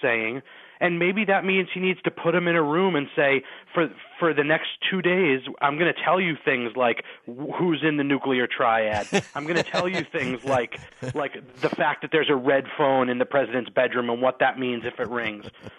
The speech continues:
Speaker 1: A-, at what point does that happen? Because it clearly has to happen sometime.
Speaker 2: Uh,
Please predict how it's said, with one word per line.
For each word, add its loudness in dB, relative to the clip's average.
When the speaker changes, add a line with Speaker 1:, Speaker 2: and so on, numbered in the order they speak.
Speaker 1:
A-, -6
at 2
what -4
point 0
does -8
that 4
happen? -2
Because -2
it -6
clearly 0
has 0
to 0
happen -2
sometime. -2
Speaker 2:
Uh, -10